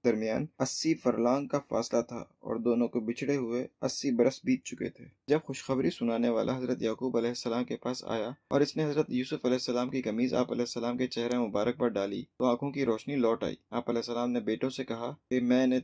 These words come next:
तुमसे कहा था कि जिसका इल्म मुझे है तुम इसे नहीं जानते और यूसुफ मुझे एक दिन जरूर मिलेगा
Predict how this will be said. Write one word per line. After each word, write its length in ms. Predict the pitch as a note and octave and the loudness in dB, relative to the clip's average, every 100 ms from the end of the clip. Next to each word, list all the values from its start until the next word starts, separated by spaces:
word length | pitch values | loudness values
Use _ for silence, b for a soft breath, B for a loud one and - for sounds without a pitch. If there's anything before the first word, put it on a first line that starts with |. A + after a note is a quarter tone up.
| - | -2
तुमसे 440 | C3 C3 - C3 C3 - | -6 -6 -4 -4 -4 -6
कहा 220 | B2 C#3+ | 0 0
था 220 | - A2+ - | -2 -10 -12
कि 80 | A#2+ | -6
जिसका 320 | B2 - A2+ | -4 0 2
इल्म 160 | B2+ B2+ A#2 | 2 2 -2
मुझे 280 | A#2+ C#3+ | 0 2
है 220 | B2+ B2 D3 _ _ | 2 0 -2 _ _
तुम 140 | C3+ C3 | 0 0
इसे 180 | C#3 B2 | 2 0
नहीं 280 | B2 C#3+ | 0 0
जानते 400 | A#2+ A2 G2 - - C3 | 2 0 -2 -12 0 2
और 120 | B2+ | 2
यूसुफ 380 | C3 B2+ D#3+ - | 0 0 -2 -2
मुझे 280 | - B2 C3+ | -4 -2 2
एक 200 | G2+ B2+ B2 | 4 2 2
दिन 160 | C3 | 0
जरूर 320 | A#2 A#2+ C#3 B2 | 2 2 4 4
मिलेगा 360 | A2+ G2+ A#1 | 2 0 -4